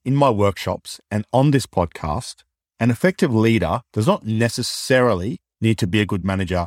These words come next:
or supervisor. However, the latter is true. To be an effective manager,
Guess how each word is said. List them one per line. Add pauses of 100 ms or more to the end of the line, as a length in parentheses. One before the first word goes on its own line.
(160)
or
supervisor. (400)
However, (300)
the
latter
is
true.
To (380)
be
an
effective
manager,